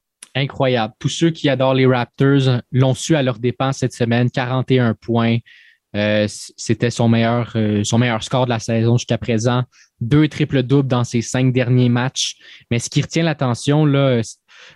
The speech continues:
dans les dernières semaines du côté de, de Dallas, c'est pas nécessairement l'offensive, mais plutôt la défensive, là. Récemment, une séquence de onze matchs, euh, des Mavericks, une moyenne de points accordés de quatre-vingt-dix-huit point cinq.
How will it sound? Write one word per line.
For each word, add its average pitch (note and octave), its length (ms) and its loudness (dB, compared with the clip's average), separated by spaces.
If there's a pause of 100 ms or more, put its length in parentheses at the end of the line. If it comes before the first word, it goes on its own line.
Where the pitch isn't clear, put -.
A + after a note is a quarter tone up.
(180)
dans A2 220 -4
les A#2 100 0
dernières A#2+ 320 0
semaines C3 300 0
du - 100 -8
côté B2 460 0
de, G#2+ 540 0 (400)
de A#2 100 2
Dallas, A#2 340 0
c'est A#2+ 240 -2
pas D3+ 100 0
nécessairement B2+ 560 -2
l'offensive, A#2 640 -2
mais A2+ 80 0
plutôt - 260 -2
la A2 120 0
défensive, A#2 760 -2
là. G#2 320 0 (400)
Récemment, B2+ 380 -2
une D3 100 2
séquence C3 400 0
de A#2+ 160 0
onze B2 300 0
matchs, B2+ 400 -2
euh, G#2+ 320 0 (300)
des A2+ 260 2
Mavericks, A2+ 580 -2
une B2 160 -4
moyenne B2 400 0
de A#2 80 0
points B2+ 240 -4
accordés A2+ 380 -2
de A#2+ 100 -2
quatre-vingt-dix-huit A#2 1040 -2
point G#2 280 0
cinq. A2 420 -4